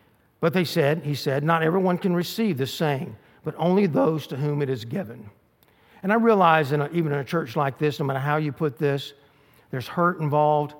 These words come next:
in some people's lives. Sometimes it's fresh.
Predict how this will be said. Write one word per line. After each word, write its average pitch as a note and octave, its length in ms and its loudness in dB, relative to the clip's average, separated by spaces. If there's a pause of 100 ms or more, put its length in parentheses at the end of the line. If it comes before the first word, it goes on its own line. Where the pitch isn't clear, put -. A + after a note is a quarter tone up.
(460)
in C3 140 -6
some D3+ 180 -4
people's D3 260 -2
lives. C#3+ 260 0
Sometimes D3+ 380 -4
it's C#3 120 -12
fresh. C#3 540 -6